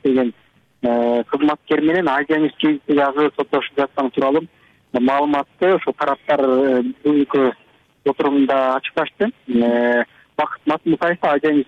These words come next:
президентине ошол сотко берип, м, ал дагы ушу беш миллион сом талап кылып жатканы белгилүү болду. Э, жалпылап айтканда, ички иштер министрлиги ушул өзүнүн жетекчиси менен, жана жетинчи башкармалыктын жетекчиси, Азиянын президенти менен, э,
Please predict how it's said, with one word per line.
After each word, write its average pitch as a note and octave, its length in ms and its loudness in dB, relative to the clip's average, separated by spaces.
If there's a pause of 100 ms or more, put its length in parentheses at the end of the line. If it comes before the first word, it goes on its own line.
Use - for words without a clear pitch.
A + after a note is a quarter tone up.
президентине D3+ 720 0
ошол B2 280 -2
сотко D3+ 320 -2
берип, C#3+ 280 2 (600)
м, A#2 580 2 (880)
ал D#3+ 160 0
дагы D#3+ 200 -2
ушу - 160 -4
беш D3 280 -2
миллион D#3 360 2
сом A#2 320 0
талап C3 300 -2
кылып C3 140 -2
жатканы B2+ 400 -2
белгилүү D3 360 2
болду. E3+ 260 0 (560)
Э, A#2+ 300 2
жалпылап D3+ 360 0
айтканда, D#3+ 440 -2
ички - 240 -2
иштер D3+ 200 0
министрлиги D3+ 640 0
ушул D#3 280 -2 (420)
өзүнүн C3 440 2
жетекчиси D#3 460 -4
менен, D#3+ 360 0
жана C3+ 160 0
жетинчи C#3+ 300 -4
башкармалыктын C#3 500 -4
жетекчиси, D3 800 -2 (460)
Азиянын C3 340 0
президенти - 360 -4
менен, D#3+ 300 2
э, A#2+ 680 0